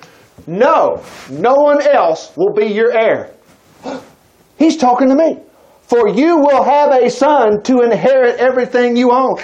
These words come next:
Then God brought Abram outside beneath the nighttime s-, sky and told him, Look up to the heavens and count the stars if you can. Your descendants will be like that. Too many to count. And Abraham believed God.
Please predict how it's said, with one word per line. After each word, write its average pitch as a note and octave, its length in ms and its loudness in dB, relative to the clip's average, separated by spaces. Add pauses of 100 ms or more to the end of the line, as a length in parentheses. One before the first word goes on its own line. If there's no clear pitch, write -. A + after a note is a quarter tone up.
(120)
Then C4 240 0
God C4 320 0
brought A#3+ 280 0
Abram A3+ 280 0
outside G#3 500 -4
beneath B3 300 -2
the B3 80 -6
nighttime A3+ 480 -4
s-, - 220 -12 (280)
sky F3+ 520 -6 (360)
and A3 140 -2
told C4+ 220 0
him, G#3 100 0
Look E4+ 200 -2
up D4+ 120 -2
to C4 60 -6
the G#3+ 100 -2
heavens A3+ 320 -2
and F3+ 140 -8
count C#4 260 -4
the G#3 60 -8
stars A#3 440 -2
if F3+ 120 -4
you E3 80 -14
can. G3 240 -8 (300)
Your B3+ 520 0
descendants A#3+ 960 -2 (920)
will G3+ 120 0
be B3+ 160 2
like G#3 260 0
that. F#3+ 280 -4
Too F4+ 240 0
many E4 240 0
to B3 80 0
count. B3+ 380 0 (520)
And B3 400 0
Abraham E4 1080 0
believed C#4 960 0
God. E4 680 -2